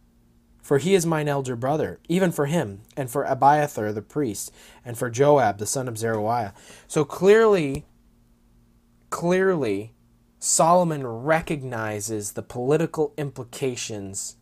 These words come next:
that Anijah, Adonijah, his brother, is trying to, and he's using his own mother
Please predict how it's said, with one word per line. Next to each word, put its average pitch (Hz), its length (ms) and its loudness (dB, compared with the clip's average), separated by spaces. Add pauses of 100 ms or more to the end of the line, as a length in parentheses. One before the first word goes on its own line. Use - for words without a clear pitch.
(400)
that 120 120 -2
Anijah, 113 720 -4
Adonijah, 117 600 -4
his 101 160 -10
brother, 104 500 -2
is 101 180 -10
trying 107 380 -8
to, - 140 -16
and 117 100 -8
he's 107 160 -8
using 151 380 -4
his 117 120 -6
own 117 220 -6
mother 104 560 -4